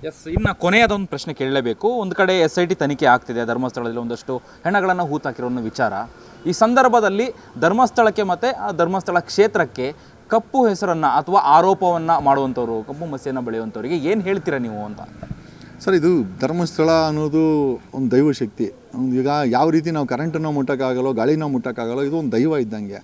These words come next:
Speaker 2: So ದೈವಕ್ಕೆ ಎಲ್ಲರೂ ದಿಕ್ ತಪ್ಸೋಕ್ಕಾಗತ್ತಾ, ಮಸಿ ಬೆಳೆಯೋಕ್ಕಾಗತ್ತಾ? ಸರ್, ಅದನ್ನು ಬಳಿತಾ ಇರೋರು, ಹ್ಮ್, ಏನೋ ಯಾವ ರೀತಿ ಇದೆ ಈ ಕೊಲೆಗಾರರ ಸಪೋರ್ಟಾಗಿ ಬನ್ನಿ ಗುಂಪಾಣ. ಸರ್, ಈಗ ನಾವು ಯಾರು ಕೂಡ actually ನಾವು ಕರಿಬೇಕಾಗಿತ್ತು, ಬನ್ನಿ ಧರ್ಮಸ್ಥಳದಲ್ಲಿ ಪ್ರೊಟೆಸ್ಟ್ ಮಾಡೋಣ ಅಂತ ನಾವು ಯಾರೂ ಮಾಡ್ತಾ ಇಲ್ಲ. ಕಾರಣ ಯಾಕೆ ಅಂದರೆ ಎಸ್ ಐ ಟಿ ಮಾಡ್ತಿರೋ ತನಿಖೆ ಮೇಲೆ ನಮ್ಗೆ ನಂಬಿಕೆ ಇದೆ.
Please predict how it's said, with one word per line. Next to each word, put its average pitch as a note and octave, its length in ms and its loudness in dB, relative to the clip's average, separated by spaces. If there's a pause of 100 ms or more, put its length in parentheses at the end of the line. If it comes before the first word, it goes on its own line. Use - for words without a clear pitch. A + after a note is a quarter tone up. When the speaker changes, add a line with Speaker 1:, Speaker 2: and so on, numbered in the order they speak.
(340)
Speaker 2:
So C#3+ 220 0
ದೈವಕ್ಕೆ F3+ 480 0
ಎಲ್ಲರೂ D#3 300 2
ದಿಕ್ B2+ 200 -4
ತಪ್ಸೋಕ್ಕಾಗತ್ತಾ, A2+ 600 -6
ಮಸಿ A#2 260 -2
ಬೆಳೆಯೋಕ್ಕಾಗತ್ತಾ? G#2 640 -6 (460)
ಸರ್, G4 100 0
ಅದನ್ನು D3 240 -2
ಬಳಿತಾ D#3+ 440 2
ಇರೋರು, C3+ 520 -2 (160)
ಹ್ಮ್, C3+ 440 -4
ಏನೋ C3+ 360 -4
ಯಾವ B2+ 300 2
ರೀತಿ D3+ 280 0
ಇದೆ B2 460 0
ಈ - 20 -4
ಕೊಲೆಗಾರರ D#3 580 0 (100)
ಸಪೋರ್ಟಾಗಿ C#3+ 600 -2 (320)
ಬನ್ನಿ E3 220 2
ಗುಂಪಾಣ. D3+ 380 -4 (280)
ಸರ್, G3+ 120 2
ಈಗ D#3+ 80 2
ನಾವು D3 160 0
ಯಾರು E3 200 2
ಕೂಡ E3+ 200 -2 (400)
actually - 320 0
ನಾವು D3 200 -2
ಕರಿಬೇಕಾಗಿತ್ತು, C3+ 640 -2
ಬನ್ನಿ C3+ 200 -4
ಧರ್ಮಸ್ಥಳದಲ್ಲಿ C3 560 -4
ಪ್ರೊಟೆಸ್ಟ್ B2 360 -10
ಮಾಡೋಣ A#2+ 180 -6
ಅಂತ G#2+ 140 -10
ನಾವು C#3 180 -6
ಯಾರೂ F3+ 140 -2
ಮಾಡ್ತಾ C#3 320 -6
ಇಲ್ಲ. G2+ 100 -6
ಕಾರಣ F3+ 200 -4
ಯಾಕೆ C#3+ 240 -4
ಅಂದರೆ D#3 140 -4
ಎಸ್ D3+ 160 -2
ಐ G3+ 40 2
ಟಿ G3 100 2
ಮಾಡ್ತಿರೋ D3 300 -2
ತನಿಖೆ C3+ 280 -4
ಮೇಲೆ D3+ 180 -6
ನಮ್ಗೆ E3+ 120 -6
ನಂಬಿಕೆ F#3+ 300 0
ಇದೆ. G#2 140 -6